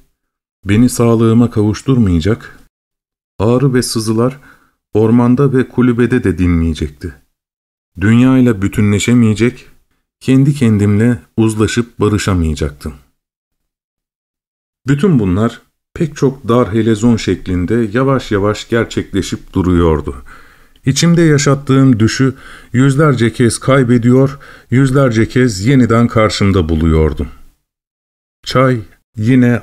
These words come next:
altın kahverengi çakıllar üzerinden teselli saçarak şırıl şırıl akıyor, göl alabildiğine yürekten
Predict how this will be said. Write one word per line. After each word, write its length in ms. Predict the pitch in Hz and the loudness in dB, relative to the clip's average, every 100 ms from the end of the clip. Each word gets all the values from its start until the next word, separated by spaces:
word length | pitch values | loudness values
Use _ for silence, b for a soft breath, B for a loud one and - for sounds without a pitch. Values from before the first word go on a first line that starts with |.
| - | -2
altın 440 | 117 113 - 139 | 0 0 0 0
kahverengi 720 | 127 117 110 120 113 110 104 | 2 0 2 2 2 0 -2
çakıllar 500 | - 104 117 107 113 | -2 -2 0 0 0
üzerinden 720 | 101 95 95 95 92 101 113 117 B B B B _ | 0 0 0 0 0 0 -2 -4 B B B B _
teselli 580 | - 120 131 123 131 131 | -4 -2 0 0 2 0
saçarak 520 | - 117 131 113 110 | 0 -2 0 0 -2
şırıl 440 | - - 135 156 127 | -6 -4 0 2 0
şırıl 340 | - 104 101 | 0 0 0
akıyor, 640 | 95 - 92 98 117 - - b b b b b _ _ _ | 0 -2 0 0 -2 -8 -20 b b b b b _ _ _
göl 300 | 98 110 120 113 - _ _ _ _ | -2 0 0 -4 -16 _ _ _ _
alabildiğine 800 | 98 104 110 113 113 101 107 117 | -2 0 0 0 0 0 2 2
yürekten 800 | 104 104 104 104 - 110 120 117 | 2 2 0 0 -2 0 0 -2